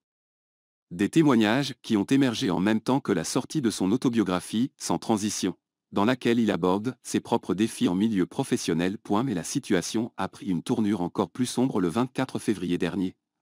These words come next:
lorsque son ancienne compagne, prénommée Ness, a publiquement exprimé ses critiques à l'encontre du nouveau rôle de De Chavannes dans l'émission « Touche pas à mon poste » sur C huit.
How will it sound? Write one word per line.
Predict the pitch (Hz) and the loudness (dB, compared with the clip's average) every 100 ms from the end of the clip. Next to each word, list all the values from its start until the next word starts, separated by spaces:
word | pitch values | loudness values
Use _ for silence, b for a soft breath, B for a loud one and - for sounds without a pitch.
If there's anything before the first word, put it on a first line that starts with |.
| _ - | _ -4
lorsque | 95 117 - 117 | -2 -2 -4 -4
son | 90 110 | 0 -2
ancienne | 135 95 87 | 0 -2 -2
compagne, | - 85 82 76 80 - _ _ | -2 -2 -4 -4 -8 -16 _ _
prénommée | - 143 104 85 | 0 2 4 2
Ness, | 87 98 - - _ _ _ | 0 -6 -10 -14 _ _ _
a | 95 | -8
publiquement | - 131 127 - 117 | -4 -2 0 0 0
exprimé | 139 - - 101 | -2 -4 -2 -2
ses | 127 - | -2 -6
critiques | - 113 - 139 - | -6 -8 -4 -6 -6
à | 90 | -2
l'encontre | 110 117 - 165 92 | -2 0 0 0 -2
du | 85 | 0
nouveau | 120 127 107 | 0 2 2
rôle | 95 120 | 4 2
de | 82 | 2
De | 78 127 | -2 0
Chavannes | - 92 104 113 | 0 2 2 2
dans | 82 | 2
l'émission « | 117 123 - 85 - _ - | 2 2 0 -4 -6 _ -4
Touche | 131 - | -4 -2
pas | 139 | -2
à | 120 | 2
mon | 104 | 2
poste » | - 113 120 - - | 2 0 0 -8 -12
sur | - 123 | -2 -2
C | - | 0
huit. | 80 71 _ - | -2 -4 _ -20